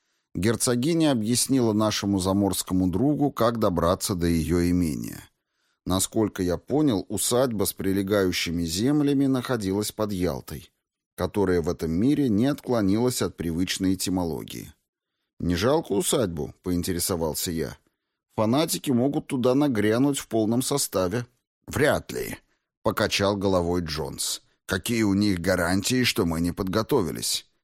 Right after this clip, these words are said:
"Я вам так скажу", — заявила Наталья Андреевна. "После всей этой истории с фрагментом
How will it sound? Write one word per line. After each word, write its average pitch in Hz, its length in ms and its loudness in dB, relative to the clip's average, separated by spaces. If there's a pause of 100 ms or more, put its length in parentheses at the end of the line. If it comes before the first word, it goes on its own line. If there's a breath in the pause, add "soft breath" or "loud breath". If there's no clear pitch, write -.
(680)
"Я 120 220 0
вам 147 220 2
так 113 280 0
скажу", — 101 680 -2
заявила 87 720 0
Наталья 85 560 0
Андреевна. 69 720 -4 (520)
"После 131 320 0
всей 135 380 2
этой 107 260 0
истории 110 540 0
с 90 100 -2
фрагментом 95 920 -2